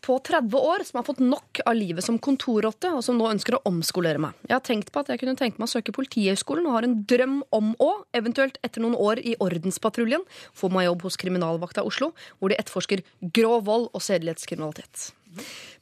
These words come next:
Problemet mitt er at jeg er en veldig god venn som jeg har kjent i mange år, og som jeg opplever at jeg blir mer og mer fortrolig med ettersom årene går.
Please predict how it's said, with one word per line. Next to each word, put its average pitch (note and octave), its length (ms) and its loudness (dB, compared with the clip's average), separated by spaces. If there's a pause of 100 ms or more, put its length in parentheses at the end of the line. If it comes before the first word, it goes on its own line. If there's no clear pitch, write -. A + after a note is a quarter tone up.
Problemet B3+ 400 4
mitt F4 260 -6
er G#3 140 2
at A#3+ 80 -2
jeg C4 140 0
er C#4 80 0
en D#4+ 60 -6 (120)
veldig C4 400 2
god D4 160 2
venn E4 240 2
som A3 80 -6
jeg A3 80 -4
har - 160 -10
kjent F3 240 -6
i A#3 80 4
mange F#3 160 2
år, - 300 0 (160)
og G3 100 -4
som A3+ 80 2
jeg - 80 -2
opplever F#3+ 400 -2
at - 80 -6
jeg G3+ 80 0
blir A3+ 160 2
mer B3+ 320 0
og A#3+ 80 2
mer F#3 240 4
fortrolig F3 400 0
med G#3 160 0
ettersom F#3 320 -2
årene E3 240 -2
går. - 160 -6